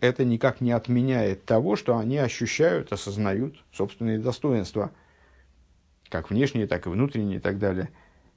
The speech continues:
«Зи издох атейл фун фун дер мишпоха», она всё равно, девушка всё равно ощущает себя членом этой семьи, от которой она ощущает свои достоинства как получаемые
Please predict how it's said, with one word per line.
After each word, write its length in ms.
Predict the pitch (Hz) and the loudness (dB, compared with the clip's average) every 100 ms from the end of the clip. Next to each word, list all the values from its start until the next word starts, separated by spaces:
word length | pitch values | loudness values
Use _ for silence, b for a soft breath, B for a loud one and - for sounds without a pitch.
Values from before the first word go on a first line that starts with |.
| _ - | _ -4
«Зи 300 | 110 170 160 | 0 2 2
издох 300 | 123 143 135 | 4 4 4
атейл 500 | 117 - 175 165 131 | 0 4 4 4 2
фун 240 | 123 117 | 2 0
фун 340 | - 143 135 107 | 0 0 2 4
дер 220 | 135 139 | 4 4
мишпоха», 540 | 131 - - 123 151 | 0 0 0 2 2
она 220 | 127 117 107 | 2 0 -2
всё 240 | - 113 | -4 0
равно, 260 | 107 151 131 | 0 0 2
девушка 420 | 113 110 - 98 | 2 2 0 -4
всё 200 | - 104 | -2 -2
равно 200 | 101 143 | 0 0
ощущает 640 | 117 - - 123 110 98 | -2 -4 0 2 2 0
себя 280 | - 110 104 | -4 -2 -2
членом 560 | - 120 127 110 95 | 0 4 4 4 0
этой 260 | 95 87 92 | -2 -4 -6
семьи, 540 | - 98 104 104 85 b b b - | -4 -2 0 0 -4 b b b -10
от 160 | 92 | -6
которой 320 | - 92 92 | -2 0 2
она 120 | 92 98 | 0 -2
ощущает 580 | - 90 123 107 98 | -4 0 2 2 -2
свои 220 | - 101 95 | -4 -4 0
достоинства 560 | 104 - 120 104 107 | -2 0 -2 -2 -6
как 240 | 104 101 - | -6 -8 -4
получаемые 1000 | 113 113 110 123 117 104 95 92 85 | -2 -2 0 2 4 2 0 -2 -4